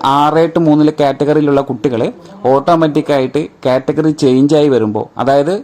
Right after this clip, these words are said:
മൂന്ന് വയസ്സ് തികയുമ്പോൾ നമ്മളെ പോഷൻ ട്രാക്കറിനകത്ത് നമ്മളൊന്നും ചെയ്യാതെ തന്നെ അത് കടന്നു വരും. ആ സാഹചര്യത്തിൽ നമ്മൾക്ക് ഇവരെ ന്യൂ രജിസ്ട്രേഷൻ ചെയ്യേണ്ടതില്ല. എന്നാൽ ഇത്തരത്തിൽ പുതുതായിട്ട് വരുന്ന ഗുണഭോക്താക്കളായിട്ടുള്ള മൂന്ന് to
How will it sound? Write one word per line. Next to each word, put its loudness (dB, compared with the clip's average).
മൂന്ന് 0
വയസ്സ് 0
തികയുമ്പോൾ -2
നമ്മളെ 0
പോഷൻ -2
ട്രാക്കറിനകത്ത് -2
നമ്മളൊന്നും 0
ചെയ്യാതെ 0
തന്നെ -2
അത് -2
കടന്നു -2
വരും. -2
ആ 2
സാഹചര്യത്തിൽ -2
നമ്മൾക്ക് -2
ഇവരെ 0
ന്യൂ 0
രജിസ്ട്രേഷൻ -2
ചെയ്യേണ്ടതില്ല. -2
എന്നാൽ 2
ഇത്തരത്തിൽ 0
പുതുതായിട്ട് 0
വരുന്ന 2
ഗുണഭോക്താക്കളായിട്ടുള്ള -2
മൂന്ന് 2
to 0